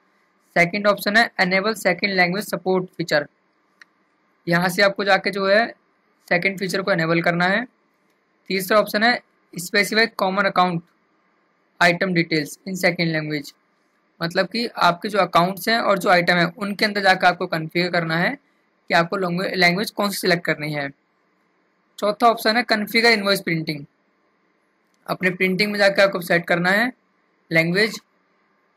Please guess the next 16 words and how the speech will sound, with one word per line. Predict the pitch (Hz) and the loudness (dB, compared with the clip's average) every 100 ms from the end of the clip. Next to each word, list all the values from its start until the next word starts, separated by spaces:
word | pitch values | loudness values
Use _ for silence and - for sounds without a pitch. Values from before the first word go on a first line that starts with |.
| - | -10
हिंदी | 180 180 | -6 -4
में | 190 | -4
print | 180 190 180 | -4 -2 0
करना, | 175 175 | 0 0
गुजराती | 170 170 175 175 | 0 4 4 4
में | 185 | -2
print | 175 175 | -2 -2
करना, | 175 170 | -2 0
मराठी | 170 151 147 | 0 0 -2
में | 160 | -6
print | 156 151 | -8 -8
करना | 151 147 | -10 -8
है। | 143 147 _ _ _ _ _ _ _ 160 | -10 -12 _ _ _ _ _ _ _ 0
पांचवा | 175 185 208 | 0 2 -2
option | 190 185 | -2 -2
है | 220 | -2